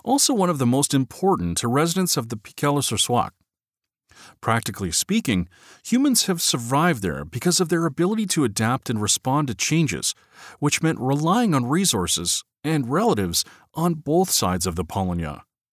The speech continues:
Residents want to be able to do so again. But opening the borders would also be a symbolic step toward recognizing the Pikalisarsuaq as the social and ecological heart of the region, one that cannot be sundered by invisible political boundaries.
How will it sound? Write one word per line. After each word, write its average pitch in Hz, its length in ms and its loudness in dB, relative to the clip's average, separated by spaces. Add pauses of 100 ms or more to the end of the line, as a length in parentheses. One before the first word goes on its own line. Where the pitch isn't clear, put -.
(500)
Residents 175 540 0
want 120 280 0
to 110 80 -10
be 113 120 0
able 107 140 -2
to 101 120 -4
do 143 240 -2
so 87 300 0
again. 123 400 -2 (1120)
But 135 200 -2
opening 131 400 2
the 101 80 2
borders 123 500 2 (280)
would 117 120 0
also 131 260 2
be 117 160 0
a 110 80 2
symbolic 110 640 2
step 82 320 -4
toward 117 360 -2
recognizing 143 640 0
the 117 60 -4
Pikalisarsuaq 123 1000 -2
as 135 200 -2
the 151 140 -2
social 160 540 0
and 131 220 2
ecological 151 760 -2
heart 196 300 -2
of 135 80 -2
the 104 80 -2
region, 90 400 -4 (580)
one 185 260 2
that - 200 -4
cannot 175 420 0
be 113 80 -4
sundered 92 460 0
by 107 200 0
invisible 151 640 0
political 139 480 0
boundaries. 117 640 -2